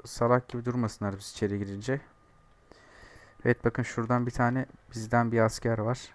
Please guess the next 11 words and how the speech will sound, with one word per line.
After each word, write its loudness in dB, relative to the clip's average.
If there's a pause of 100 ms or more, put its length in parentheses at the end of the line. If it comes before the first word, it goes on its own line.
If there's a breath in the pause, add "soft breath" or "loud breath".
(120)
Kölebaşı. -2 (1700 soft breath)
Burada 2
var 6
mı? 0
Burada 0
da 4
bir 0
tane 2
Serenit 2
atlısı -4
var. -2